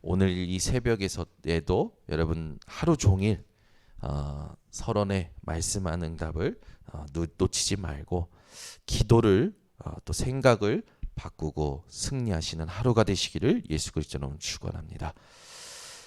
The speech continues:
하나님 감사합니다. 우리 모든 성도들 또 전쟁 같은 세상 속에 갑니다. 오늘도 세상에 어떤 심부름하러 가는 것이 아니라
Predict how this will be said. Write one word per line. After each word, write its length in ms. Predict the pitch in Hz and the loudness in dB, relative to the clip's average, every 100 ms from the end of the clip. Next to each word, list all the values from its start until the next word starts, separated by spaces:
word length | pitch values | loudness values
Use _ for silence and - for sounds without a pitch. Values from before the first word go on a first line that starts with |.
| - | 2
하나님 600 | 127 143 143 147 113 - - | 8 12 12 10 4 -8 -8
감사합니다. 1080 | - - 80 - - - 76 - - - - - - _ _ _ _ 101 | -4 -4 -2 0 0 -2 -8 -6 -6 -8 -20 -20 -20 _ _ _ _ -4
우리 140 | 87 | 0
모든 360 | 87 92 104 104 | 4 4 4 2
성도들 460 | 107 98 92 92 - | 0 -2 -2 -2 4
또 340 | 180 127 - - _ _ _ _ _ - | 6 6 0 -12 _ _ _ _ _ -6
전쟁 520 | 113 110 117 131 131 | 0 0 2 2 2
같은 400 | 123 123 - 113 | 2 0 -2 -2
세상 320 | 117 131 120 | -2 -4 -6
속에 320 | 117 - 107 120 _ - | -6 -6 -8 -10 _ -12
갑니다. 540 | - 87 - - - _ _ _ _ _ _ _ - | -10 -10 -12 -14 -16 _ _ _ _ _ _ _ -4
오늘도 600 | 87 92 87 90 80 - _ _ - - - - - - - | 2 4 6 4 4 -2 _ _ -20 -20 -20 -20 -20 -20 -10
세상에 880 | - 131 131 120 113 107 98 85 - _ - | 0 4 6 4 4 2 2 -4 -12 _ -8
어떤 640 | 87 - 98 92 90 87 - - _ | -4 4 4 4 -2 -6 -12 -20 _
심부름하러 880 | - - 202 185 190 170 139 117 104 | -4 0 2 4 4 4 0 -2 -2
가는 280 | 98 82 80 | -4 -6 -8
것이 220 | 80 - | -8 -10
아니라 360 | - 78 - | -10 -12 -16